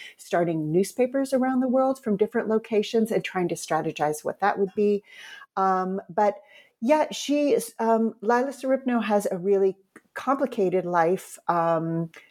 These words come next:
never goes back to Indonesia, in part because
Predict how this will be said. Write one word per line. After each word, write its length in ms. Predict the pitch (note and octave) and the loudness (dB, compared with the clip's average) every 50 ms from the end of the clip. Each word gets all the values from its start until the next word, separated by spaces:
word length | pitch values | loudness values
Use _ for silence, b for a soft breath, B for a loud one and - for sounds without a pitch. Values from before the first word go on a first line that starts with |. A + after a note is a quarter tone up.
| B _ | B _
never 340 | F#3+ F#3+ G#3 A3+ A#3+ C#4+ D4 | -4 -2 -2 0 0 0 0
goes 280 | A3 A3 F3+ D#3 D3+ - | 0 0 -2 -2 -2 -4
back 360 | - A#2+ - - - - - _ | -4 -6 -6 -8 -12 -18 -18 _
to 200 | - - - - | -10 -8 -4 -2
Indonesia, 680 | E3+ - D3+ D#3 D3 D3 D3 D3+ - - D#3 D#3 D#3 B B B B B - | -2 0 0 0 0 0 0 0 4 4 4 4 4 B B B B B 4
in 120 | A3+ A3 | 4 4
part 400 | A3+ - - A3+ A3+ A3 A3 - | 2 0 -2 0 0 0 0 -2
because 680 | - G3+ - - - G3+ F3+ F3+ F3 F3 F3 E3 - | -6 -8 -8 -6 -2 -2 0 2 2 2 2 0 -2